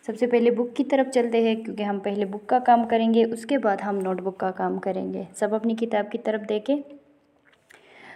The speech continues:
दुरुस्त बयान पर टिक का निशान लगाए। सारे अरब के लोग, जो पहला है, सारे अरब के लोग अक़ीदत व एहतराम की निगाह से देखते थे।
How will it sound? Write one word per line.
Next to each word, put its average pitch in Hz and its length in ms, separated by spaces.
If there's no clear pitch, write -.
दुरुस्त 302 460
बयान 214 320
पर 240 160
टिक - 440
का 214 120
निशान 202 480
लगाए। 190 360
सारे 247 460
अरब 202 460
के 202 140
लोग, 185 440
जो 214 100
पहला 196 300
है, 208 160
सारे 226 440
अरब 202 420
के 196 100
लोग 185 460
अक़ीदत 247 600
व 196 40
एहतराम 196 600
की 196 160
निगाह 190 340
से 202 180
देखते 190 580
थे। 202 160